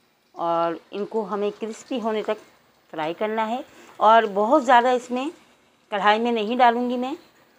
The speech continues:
ये रोल समोसा, क्योंकि ये आपस में जब चिपक जाते हैं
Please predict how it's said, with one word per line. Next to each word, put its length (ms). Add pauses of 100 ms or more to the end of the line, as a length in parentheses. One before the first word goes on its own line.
(600)
ये 180
रोल 240
समोसा, 500 (640)
क्योंकि 200
ये 140
आपस 340
में 100
जब 180
चिपक 280
जाते 300
हैं 200